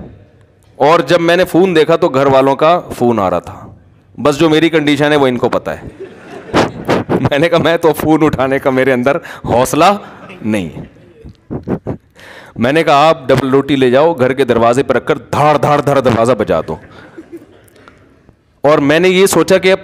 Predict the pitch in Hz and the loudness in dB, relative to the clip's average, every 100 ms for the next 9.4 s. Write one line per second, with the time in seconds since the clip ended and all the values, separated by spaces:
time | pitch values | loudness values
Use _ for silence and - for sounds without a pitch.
0 | - 202 202 233 226 185 156 160 175 160 | -2 0 2 2 2 2 4 4 2 2
1 | 160 156 160 - 151 151 151 196 190 - | 2 2 2 2 0 2 2 0 -4 -12
2 | - 92 104 101 143 - 208 240 214 214 | -18 -8 -4 -4 -4 -2 0 0 2 2
3 | 202 196 202 208 202 - - _ _ _ | 2 2 0 -2 -4 -18 -20 _ _ _
4 | _ _ - 240 185 226 - - 202 - | _ _ -4 -2 0 0 -2 -6 -6 -2
5 | 208 185 185 269 311 247 143 208 226 220 | -2 0 2 2 4 4 2 2 2 2
6 | 220 185 208 - - 185 262 277 277 - | 2 2 2 0 0 2 2 2 2 0
7 | 269 214 202 175 131 98 202 233 208 214 | 2 4 4 2 2 0 -2 0 0 0
8 | - - - 190 240 226 170 160 135 127 | -2 -8 -2 0 2 2 2 2 2 2
9 | 117 135 220 | 2 2 0